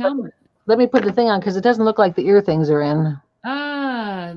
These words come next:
Speaker 2: that's right.
Speaker 1: Yeah, see, so she's got a helmet on,
Speaker 2: This
Speaker 1: but
Speaker 2: one
Speaker 1: it's,
Speaker 2: here.
Speaker 1: it's
Speaker 2: It's
Speaker 1: pretty
Speaker 2: there.
Speaker 1: loose, pretty loose on her head, isn't it?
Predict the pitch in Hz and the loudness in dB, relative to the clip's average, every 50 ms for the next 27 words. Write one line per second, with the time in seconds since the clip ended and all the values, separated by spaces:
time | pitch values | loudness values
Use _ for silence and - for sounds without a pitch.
0 | 165 160 202 196 202 202 202 - - - 220 226 233 254 254 220 - - - - | -14 -14 -12 -10 -10 -10 -12 -14 -14 -12 -12 -10 -8 -8 -8 -8 -10 -12 -16 -14
1 | - 190 196 202 196 196 196 185 170 - 208 208 226 226 214 - 208 196 180 - | -2 4 6 8 8 8 8 6 4 2 2 2 2 2 0 -2 -2 -2 -2 -2
2 | - 226 220 - - 233 214 202 190 180 208 208 226 254 247 220 196 185 185 190 | -4 -6 -6 0 2 4 4 4 4 4 4 4 6 6 4 4 4 4 4 2
3 | 190 180 170 175 175 220 220 214 233 240 262 262 233 208 214 - - _ _ _ | 0 -2 -2 -2 -2 -2 -4 -6 -6 -6 -6 -8 -2 -2 -2 -2 -4 _ _ _
4 | _ _ 226 262 254 - - - 285 269 269 254 240 233 262 302 - - - - | _ _ -4 -4 -4 -6 -6 -2 0 2 2 2 2 2 0 -2 -4 -6 -12 -10
5 | - 403 - _ 254 254 240 220 226 247 262 254 254 214 202 196 190 175 196 233 | -10 -10 -4 _ 0 2 2 2 2 2 0 2 2 2 2 2 0 0 2 2
6 | 262 269 226 190 190 202 208 208 196 175 156 127 - | 2 2 2 0 -2 -2 -2 -2 -4 -4 -4 -6 -8